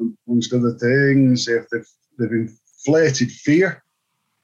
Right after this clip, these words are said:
Uh, so th-, again, we've got minutes of those S P I B minutes going back to the twenty-second of March two thousand and twenty that explicitly states some people feel insufficiently personally threatened.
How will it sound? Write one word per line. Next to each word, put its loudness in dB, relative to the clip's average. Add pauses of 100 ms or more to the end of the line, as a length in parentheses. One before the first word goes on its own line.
(180)
Uh, -2
so -4
th-, -10
again, 0
we've 0
got -2
minutes 2
of -6
those 0
S 0
P 0
I 2
B 2
minutes 0
going 0
back 0
to -10
the -8
twenty-second -2
of 2
March 2
two 0
thousand 2
and 2
twenty 0
that 2
explicitly -4
states -2 (320)
some 0
people 0
feel 0 (100)
insufficiently 0
personally 0
threatened. -2